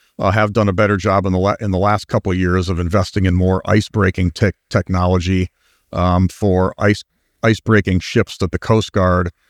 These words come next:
will utilize to break the ice before the closing of the season and at the opening of the season in March. Um, so some of our issues relating to what you're talking about are more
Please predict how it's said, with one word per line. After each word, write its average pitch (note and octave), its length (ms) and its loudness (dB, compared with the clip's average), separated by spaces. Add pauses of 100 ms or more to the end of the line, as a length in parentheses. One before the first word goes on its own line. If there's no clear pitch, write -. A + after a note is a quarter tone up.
(100)
will F#2+ 140 0
utilize F#2 680 2
to F#2+ 300 0
break F#2+ 360 0
the F2+ 160 0
ice F#2 480 -2 (960)
before G2+ 300 0
the F#2 80 2
closing G#2 400 0
of F#2 80 2
the F2+ 60 -2
season F#2 600 0 (420)
and F#2+ 520 0 (100)
at G#2 120 -2
the F#2+ 120 2
opening F#2+ 360 2
of E2+ 60 0
the E2 80 -2
season F#2 360 -2
in D#2+ 100 -2
March. E2+ 400 -2 (420)
Um, E2+ 340 0
so G2+ 160 -4
some C#3+ 240 0
of A2 100 -2
our A#2 220 2
issues G2+ 480 -2
relating F#2 540 2
to F#2 280 0
what F#2 220 0
you're G2+ 140 0
talking F2+ 380 -2
about F2 380 -2
are F#2 280 0
more F#2 480 2